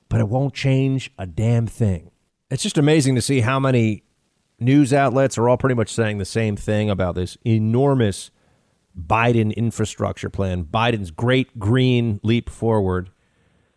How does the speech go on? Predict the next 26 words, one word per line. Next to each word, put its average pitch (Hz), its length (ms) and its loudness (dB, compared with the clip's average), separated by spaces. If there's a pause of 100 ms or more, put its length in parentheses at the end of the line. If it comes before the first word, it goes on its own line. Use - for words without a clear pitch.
(560)
Amazing 117 440 -6
to 107 60 -6
see 107 260 -4
how 92 240 -2
this 95 400 -8
is 98 280 -6
playing 98 440 -4
out. 104 320 -6 (1080)
Um, 90 460 -6 (160)
but 98 260 0
it 113 100 -4
shouldn't 131 220 0
be 104 80 0
surprising 92 480 -2
at 90 60 -4
all, 98 240 2
because 95 240 -2
increasingly 120 440 -2
the 95 140 2
internet 104 340 2
is 87 120 -4
turning 98 300 -2
into 92 440 -4
an 87 100 -2
echo 95 280 0
chamber. 82 500 -8